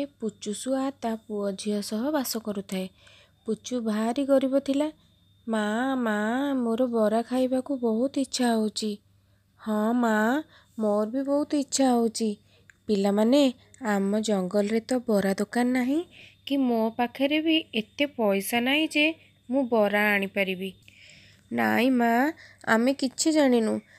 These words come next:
ଆମର ବରା ଦରକାର ମାନେ ଦରକାର। ପିଲାମାନେ, ଆମେ ଚାଲ ଚିଲ ବାବାଙ୍କ ପାଖକୁ ଯିବା। ସେ ଆମକୁ କିଛି ସାହାଯ୍ୟ କରିବେ।"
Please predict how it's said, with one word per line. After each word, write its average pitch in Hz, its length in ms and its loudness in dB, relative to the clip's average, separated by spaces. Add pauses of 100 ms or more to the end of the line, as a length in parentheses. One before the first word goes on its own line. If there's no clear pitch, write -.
(160)
ଆମର 208 500 0
ବରା 214 440 0
ଦରକାର 214 680 -2
ମାନେ 269 340 0
ଦରକାର। 208 840 -2 (140)
ପିଲାମାନେ, 226 560 0 (400)
ଆମେ 208 240 -2
ଚାଲ 214 360 -2
ଚିଲ 220 320 -2
ବାବାଙ୍କ 202 440 -2
ପାଖକୁ 240 480 -4
ଯିବା। 196 300 -8 (560)
ସେ - 220 -4 (140)
ଆମକୁ 214 440 -2
କିଛି 277 340 -6
ସାହାଯ୍ୟ 226 480 -4
କରିବେ।" 185 400 -4